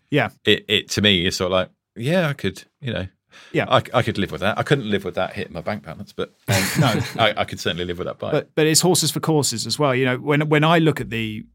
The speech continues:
Speaker 1: you know, the mix of, of bikes and so on, I actually look below the C F R and I kind of look at the S L X nine D I two, as you mentioned
Speaker 2: Yeah.
Speaker 1: earlier. I think that for me is probably the best. I won't say bang for buck, so probably the S L might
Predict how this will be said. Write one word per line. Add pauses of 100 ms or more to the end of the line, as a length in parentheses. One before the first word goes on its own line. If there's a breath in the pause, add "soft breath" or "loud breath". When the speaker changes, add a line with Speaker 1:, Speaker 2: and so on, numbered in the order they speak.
Speaker 1:
you
know,
the
mix
of,
of
bikes
and
so
on,
I
actually
look
below
the
C
F
R
and
I
kind
of
look
at
the
S
L
X
nine
D
I
two,
as
you
mentioned
Speaker 2:
Yeah.
Speaker 1:
earlier.
I
think
that
for
me
is
probably
the
best. (840 loud breath)
I
won't
say
bang
for
buck,
so
probably
the
S
L
might